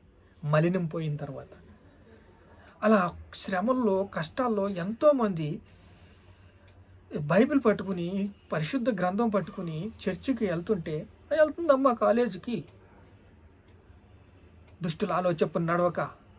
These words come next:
అపహాస్యుల చోట కూర్చుండక, యెహోవా ధర్మశాస్త్రము దివరాత్రము ధ్యానించమని" దేవుడు చెప్పలేదా? పరిశుద్ధంగా జీవించే ఒక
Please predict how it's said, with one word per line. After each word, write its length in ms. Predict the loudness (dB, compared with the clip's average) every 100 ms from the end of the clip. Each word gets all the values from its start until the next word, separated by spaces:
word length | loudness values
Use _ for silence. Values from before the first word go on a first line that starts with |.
| -6
అపహాస్యుల 580 | 0 4 4 4 2
చోట 300 | 2 0 -2
కూర్చుండక, 600 | -2 -4 -4 -4 -6 -6 -10 -14 -20 -20 -20 -20 _ _ -20 -20 -20 -20 -8 -2
యెహోవా 320 | 0 4 4
ధర్మశాస్త్రము 760 | 4 2 0 0 -2 -2 -4
దివరాత్రము 720 | -2 0 2 0 0 -2 0 0 -2 -20 -20 -16 -6
ధ్యానించమని" 520 | -2 0 2 0 0
దేవుడు 220 | 0 0
చెప్పలేదా? 440 | 0 -2 -2 -2 -6 -14 -20 -20 -20 -20 -20 -20 -20 -20 -20 -20 -20 -20 -20 -20 -20 -8 2
పరిశుద్ధంగా 640 | 2 4 2 0 6 8
జీవించే 520 | 8 6 4 2 4
ఒక 240 | 4 4